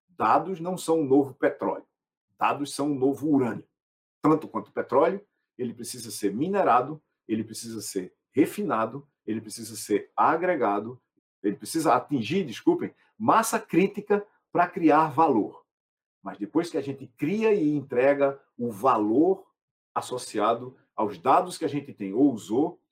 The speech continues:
ele se torna radioativo. Você manter em sua posse dados que você não precisa mais é um risco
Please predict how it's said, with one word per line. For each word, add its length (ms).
ele 440
se 280
torna 680
radioativo. 840
Você 260
manter 840
em 60
sua 280
posse 520
dados 520
que 100
você 260
não 280
precisa 460
mais 420
é 140
um 180
risco 560